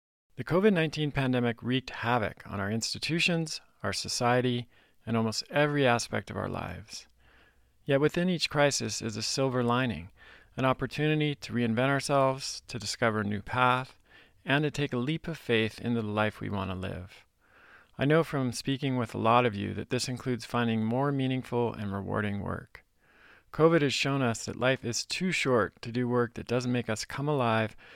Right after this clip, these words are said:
and allow us to contribute to a better world. If you enjoyed this episode and you're interested in the topics we discussed,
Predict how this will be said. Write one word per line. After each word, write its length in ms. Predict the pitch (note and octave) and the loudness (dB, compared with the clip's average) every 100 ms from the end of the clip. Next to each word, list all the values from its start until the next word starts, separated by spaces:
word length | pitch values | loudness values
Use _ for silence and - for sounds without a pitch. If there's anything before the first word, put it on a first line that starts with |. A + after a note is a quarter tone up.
| - - | -20 -6
and 100 | A#2 | -2
allow 360 | G#2+ A#2 B2 C3+ | 0 4 6 6
us 180 | B2 | 4
to 140 | - A#2 | -2 -8
contribute 580 | F#2 - - A#2 A#2 - | -8 -6 -2 0 -2 -2
to 120 | G#2+ | -6
a 40 | |
better 300 | - F#2+ G2+ | -2 0 0
world. 400 | F#2 F2 E2 - - _ _ - - - _ | -2 -4 -6 -10 -16 _ _ -20 -20 -20 _
If 160 | C3 C3 | -8 0
you 100 | F#3 | 2
enjoyed 320 | F#3 C#3+ C#3 | 4 4 4
this 180 | C#3 - | 4 2
episode 640 | B2 B2+ - A#2+ A#2 A#2+ G#2+ | 0 0 -2 0 0 -2 -4
and 120 | G#2+ | -2
you're 120 | G#2 | -2
interested 540 | - C#3 C#3+ B2+ B2+ A2 | -2 -4 -4 -4 -2 -2
in 140 | G#2 | -2
the 40 | G2+ | -2
topics 540 | - B2 - A#2 - | 0 0 0 -4 -6
we 80 | G2 | -8
discussed, 760 | F#2+ - - F#2+ G2+ - - | -8 -8 -2 0 0 -4 -8